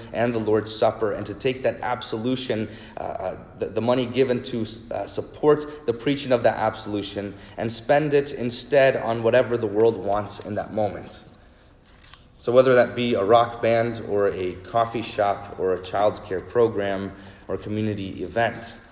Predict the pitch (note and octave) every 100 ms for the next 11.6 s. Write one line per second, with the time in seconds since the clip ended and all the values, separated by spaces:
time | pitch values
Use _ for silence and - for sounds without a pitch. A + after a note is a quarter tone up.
0 | - - - - - - A#2+ A#2+ D3 C#3
1 | C3 C#3 C3+ C3 C3+ B2+ C3 F2+ - -
2 | F3 E3+ C3 A#2 A#2 A#2+ A#2 - - B2+
3 | B2 B2 - G#2+ - D3+ G2 F2 D#2+ -
4 | - - - - - _ - - - _
5 | - _ _ - B2 - D3+ D3+ C#3 C#3
6 | C#3+ C3+ - D#3+ E3 C#3+ A#2+ G#2+ - A#2
7 | B2+ C3 - E3+ E3 B2+ - - B2 D3
8 | D3 - C3 C3 B2 A#2 - C#3 B2+ -
9 | - - - D3+ D3 B2 A#2+ B2+ B2+ A#2+
10 | - B2+ C3 - - A#2 A#2 B2 A#2+ A2+
11 | C3 G2 E2 D#2 - -